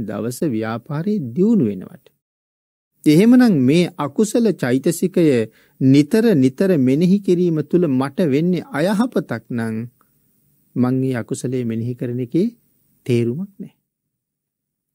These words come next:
පින්නතුනි, මේ හැම අකුසල විපාකයක්ම බුදුරජාණන් වහන්සේගේ උපදේශයට පටහැනියිනේ.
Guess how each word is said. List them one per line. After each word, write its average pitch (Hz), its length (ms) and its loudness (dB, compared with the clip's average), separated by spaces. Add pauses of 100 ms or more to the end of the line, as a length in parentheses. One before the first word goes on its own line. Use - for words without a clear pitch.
(1040)
පින්නතුනි, 220 360 6
මේ 170 260 4 (120)
හැම 160 240 0 (160)
අකුසල 214 540 0
විපාකයක්ම 185 840 0 (720)
බුදුරජාණන් 156 760 2
වහන්සේගේ 147 560 -4
උපදේශයට 139 640 -2
පටහැනියිනේ. 139 800 -8